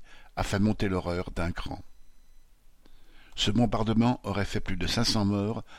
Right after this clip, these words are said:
parmi les malades, les blessés et les centaines d'habitants réfugiés dans l'enceinte de l'hôpital après la destruction de leur logement. L'armée israélienne dégage sa responsabilité, prétendant que le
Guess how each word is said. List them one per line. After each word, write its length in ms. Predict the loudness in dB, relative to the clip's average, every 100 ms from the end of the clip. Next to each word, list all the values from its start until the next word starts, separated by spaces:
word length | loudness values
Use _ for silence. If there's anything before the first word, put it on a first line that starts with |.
| -6
parmi 240 | -2 4 4
les 100 | 6
malades, 460 | 4 2 0 -4 -6 -14 -6
les 100 | -2
blessés 500 | 0 0 0 0 -2 -2
et 60 |
les 100 | 0
centaines 400 | 0 2 2 4
d'habitants 580 | 4 2 0 -2 -2 -2 -4 -12 -6
réfugiés 520 | -4 -2 0 2 4
dans 120 | 4
l'enceinte 420 | 2 2 0 0
de 100 | 0
l'hôpital 600 | 0 -2 -4 -2 -2 -2 -6 -12 -16 -8
après 240 | -4 -2
la 100 | -2
destruction 560 | 0 -2 -2 0 0 2
de 100 | 0
leur 120 | -2
logement. 460 | -2 -2 -2 -4 -6 -12 -20 -20 -20 -20 -20 -20 -14 -12 -12 -10
L'armée 380 | -4 2 4 4 4
israélienne 760 | 0 2 0 2 4 4 4 -2 -10 -4
dégage 540 | -2 0 0 0 0
sa 160 | -2 0
responsabilité, 1000 | 0 0 0 0 0 -4 -2 -2 -2 -6 -16 -18 -8
prétendant 500 | -2 0 2 4 2
que 120 | 0
le 120 | -4